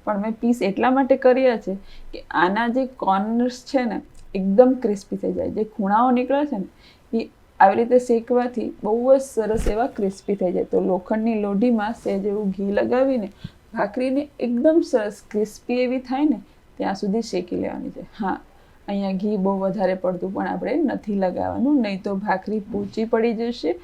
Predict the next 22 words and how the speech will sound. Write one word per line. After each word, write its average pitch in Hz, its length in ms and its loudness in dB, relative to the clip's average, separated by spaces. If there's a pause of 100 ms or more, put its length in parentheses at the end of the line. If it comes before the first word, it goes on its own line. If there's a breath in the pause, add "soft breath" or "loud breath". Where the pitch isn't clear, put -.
(460 loud breath)
અને 214 240 -2
ખસ્તા 226 500 0
જેવી 240 400 0
થશે 247 380 0
તો 254 120 6
ખરી 277 260 2
થોડી, 196 280 -4 (380)
પણ 240 200 0 (260)
ટુકડા 214 280 6
થઈ 175 220 -2
જશે. - 280 -10 (500 soft breath)
આપણે 196 240 0
ભાખરીને 233 460 2
થોડીક 262 440 0 (140)
ક્રિસ્પી 214 400 -4
કરવાની 190 540 0
છે, 233 160 -10 (500 soft breath)
એટલા 220 240 0
માટે 226 240 -4
આપણે 233 200 0
ઘી 220 220 0
થોડુંક 233 380 -4